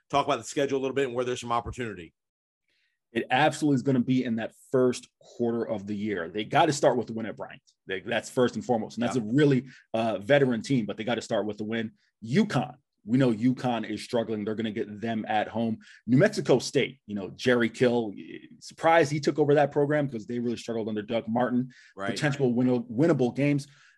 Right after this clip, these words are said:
Speaker 2: Texas State, I, I, I'm still leaning more towards Texas State. They won last year in Miami. Of course, now they go to San Marcos, but, you know, a, a possible game. After that, I mean, their conference schedule, they get U T S A,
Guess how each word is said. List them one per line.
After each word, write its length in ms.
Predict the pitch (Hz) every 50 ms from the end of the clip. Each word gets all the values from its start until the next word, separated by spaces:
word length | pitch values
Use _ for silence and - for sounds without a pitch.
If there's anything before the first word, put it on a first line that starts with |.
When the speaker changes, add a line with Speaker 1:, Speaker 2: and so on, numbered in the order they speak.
| _ -
Speaker 2:
Texas 380 | - - 392 392 - 269 240
State, 320 | - - 247 240 247 208 -
I, 260 | - - - 170 165 - -
I, 120 | 175 175 -
I'm 120 | 175 202
still 200 | 208 - 311 254
leaning 320 | 190 185 208 202 175 151 139
more 220 | 135 147 165 165
towards 480 | 147 - 135 120 113 120 139 143 147 -
Texas 360 | - - 165 - - 156 139
State. 360 | - - 196 196 - 123 113
They 140 | 123 135 147
won 300 | 143 139 139 139 127 120
last 420 | 107 98 107 120 120 113 - -
year 160 | 123 120 123
in 180 | 123 - 123 120
Miami. 380 | 127 131 127 131 135 135 139 127
Of 100 | 127 -
course, 240 | - 104 92 -
now 140 | 101 98 98
they 80 | 98 95
go 180 | - 113 104
to 180 | 98 - - 110
San 240 | 104 - 110 101 98
Marcos, 460 | 98 98 110 110 - 131 127 131 - - - - - - _ _
but, 200 | 403 427 403 - -
you 140 | 247 294
know, 300 | 233 175 165 170 - - _ _
a, 60 | 180 160
a 140 | - 170
possible 380 | - - 160 147 143 143 143 139
game. 280 | 135 143 143 143 139 - - - - - -
After 280 | - 190 214 202 147 120
that, 320 | 113 135 127 101 - - _ _ _
I 60 | 110 113
mean, 180 | 117 107 101
their 120 | 104 135 135
conference 380 | 135 135 135 131 131 113 -
schedule, 300 | - - 101 87 80 80
they 160 | - 113 127
get 160 | 123 123 120 101
U 180 | 104 127 120
T 220 | 117 - 120 117 107
S 120 | 101 -
A, 240 | 110 95 90 85